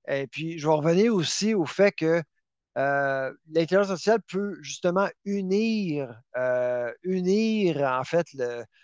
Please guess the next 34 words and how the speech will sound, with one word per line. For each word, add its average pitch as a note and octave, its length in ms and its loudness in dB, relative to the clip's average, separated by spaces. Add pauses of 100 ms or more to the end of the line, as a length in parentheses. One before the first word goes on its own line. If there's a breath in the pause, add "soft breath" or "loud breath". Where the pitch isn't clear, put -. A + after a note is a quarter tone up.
(180)
l-, C#3 180 -8 (340)
la C#3+ 140 2
filière F3 500 2
au F3+ 120 4
complet E3+ 600 4 (340 soft breath)
de D#3+ 60 6
la E3 180 6
ferme F3+ 340 -2
à C#3+ 120 -2
la B2+ 120 -2
table. C3+ 340 -4
Puis, C#3 100 -10
je C#3 100 -8
vais D3+ 60 0
vous D3 140 -2
expliquer F#3+ 380 0
pourquoi G3+ 320 2
que - 60 -6
c'est D#3 140 0
important. B2+ 400 -4 (600 loud breath)
Donc, F#3 220 2 (500 loud breath)
on D3+ 100 4
parle A#3 240 4
d'optimisation F#3+ 600 0
de G3 100 2
la D#3 160 4
production F3+ 540 -4
agricole, F3+ 720 -2
euh, C3+ 220 -4 (100)
prévision F3 360 2
météorologique, D#3+ 640 0 (100)
la D3+ 380 2
météo, F#3 760 0 (480)
évidemment, F3 760 2